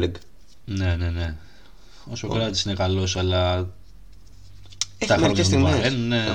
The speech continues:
Speaker 1: Έχει
Speaker 2: ναι,
Speaker 1: μερικές
Speaker 2: και
Speaker 1: κακές στιγμές ο Σοκράτης.
Speaker 2: Αυτό ακριβώς. Ενώ είναι πολύ καλός, ε,
Speaker 1: Είναι μερικές στιγμές που το χάνει, εντάξει,
Speaker 2: ναι,
Speaker 1: είναι
Speaker 2: δεν,
Speaker 1: μερικά
Speaker 2: δεν μπορεί
Speaker 1: πράγματα.
Speaker 2: να ακολουθήσει γιατί είναι βαριά τα πόδια του, είναι και τριάντα τεσσάρων.
Speaker 1: Ε, και ίσως φαίνεται να μην μπορεί να υποστηρίξει τον τρόπο που έβγαζαν offside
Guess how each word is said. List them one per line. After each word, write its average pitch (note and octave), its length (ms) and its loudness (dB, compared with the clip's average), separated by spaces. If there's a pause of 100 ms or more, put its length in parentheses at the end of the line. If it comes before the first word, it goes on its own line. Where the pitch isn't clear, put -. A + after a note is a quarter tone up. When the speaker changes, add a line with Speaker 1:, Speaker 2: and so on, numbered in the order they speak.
(120)
Speaker 1:
Έχει G2+ 100 0
Speaker 2:
ναι, A2+ 60 4
Speaker 1:
μερικές A#2+ 320 6
Speaker 2:
και G2+ 60 2
Speaker 1:
κακές A2+ 280 8
στιγμές G#2 380 4
ο - 40 2
Σοκράτης. F2 440 -4
Speaker 2:
Αυτό - 220 -2
ακριβώς. G2 500 0
Ενώ G#2 120 0
είναι A2+ 100 2
πολύ G#2+ 200 0
καλός, A#2+ 640 0
ε, A#2+ 800 -2 (1800)
Speaker 1:
Είναι A3+ 160 6
μερικές D#3 280 10
στιγμές D#3+ 300 4
που - 60 -8
το C3 120 10
χάνει, A#2+ 360 8
εντάξει, G2+ 460 8
Speaker 2:
ναι, A2+ 60 12
Speaker 1:
είναι A#2 100 10
Speaker 2:
δεν, A#2 100 10
Speaker 1:
μερικά A2+ 240 10
Speaker 2:
δεν B2 60 12
μπορεί B2 120 10
Speaker 1:
πράγματα. B2 200 10
Speaker 2:
να A#2+ 60 8
ακολουθήσει A2 420 2
γιατί A#2 160 2
είναι A#2 100 2
βαριά A2+ 220 2
τα G#2 120 0
πόδια B2+ 240 0
του, A#2+ 60 0
είναι B2 80 2
και A2+ 120 -4
τριάντα G2+ 300 0
τεσσάρων. D3+ 460 0
Speaker 1:
Ε, D3 40 0
και D3+ 100 2
ίσως - 440 0
φαίνεται F#3 260 2
να E3 60 4
μην D#3+ 100 2
μπορεί F3 140 4
να F3 60 0
υποστηρίξει D#3+ 520 -4
τον C#3 220 2
τρόπο C#3+ 240 0
που D3+ 100 -2
έβγαζαν D3+ 420 0
offside C#3 320 0